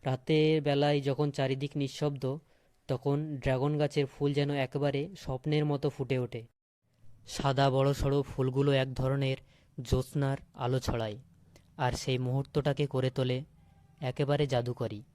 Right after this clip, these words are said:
দিনের আলোয় যেটা চোখে পড়ে না, রাতে তার সৌন্দর্য যেন দ্বিগুণ হয়ে যায়। গাছের পাতার ফাঁক দিয়ে উঁকি মারা এই ফুলগুলো ঠিক যেন প্রাকৃতিক বাতি, শান্ত,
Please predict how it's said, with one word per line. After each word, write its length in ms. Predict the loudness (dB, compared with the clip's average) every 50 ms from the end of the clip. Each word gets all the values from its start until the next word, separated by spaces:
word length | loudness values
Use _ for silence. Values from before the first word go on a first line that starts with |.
| _ _ _ _ -20 -20 _ _ _ _ -20 -20 -20 -20 _ _ -16 -6
দিনের 360 | -2 0 2 4 6 6 6
আলোয় 280 | 6 6 6 6 6 6
যেটা 260 | 4 2 2 2 0
চোখে 300 | 0 -2 -2 -2 -2 0
পড়ে 240 | 2 2 2 2 2
না, 200 | 0 -2 -4 -8 -12 _ _ _ _ _ _ _
রাতে 360 | -4 -2 0 0 0 0 -2 0
তার 160 | 0 -2 -2
সৌন্দর্য 680 | -2 -4 -4 -2 -2 0 2 2 0 0 0 -4 -4 0
যেন 260 | 0 0 -2 -2 -4 -6 -10 _ _ _ _ -18 _ -2
দ্বিগুণ 360 | -2 -2 0 2 2 2 2
হয়ে 200 | 2 2 0 0
যায়। 240 | -2 -4 -8 -8 -10 -16 _ _ _ _ _ _ _ _ _ _ -20 _ _ _ _ _ _ _ _ -2
গাছের 340 | -2 -2 0 2 2 2 2
পাতার 360 | 4 0 0 2 2 0 0
ফাঁক 260 | 0 0 -2 -2 -2 -2
দিয়ে 300 | 0 0 2 4 4 4
উঁকি 340 | 2 2 0 -2 -2 0
মারা 300 | 2 2 2 2 2 0
এই 200 | 0 0 -2 -2
ফুলগুলো 600 | -2 -2 -2 0 0 0 2 2 2 2 2 -2 -4 -10 _ _ _ _ _ _ _ _ 2
ঠিক 240 | 4 4 4 0 0
যেন 220 | 0 2 2 0
প্রাকৃতিক 580 | -2 -2 -4 -2 -2 -2 -4 -2 -2 -4 -2 -2
বাতি, 400 | -2 -2 -2 -4 -8 -8 -8 -8 -16 -20 -20 -20 -20 _ -20 -20 -20 _ -20 _ _ -16
শান্ত, 640 | -6 -2 0 0 0 0 0 0 2 2 2 0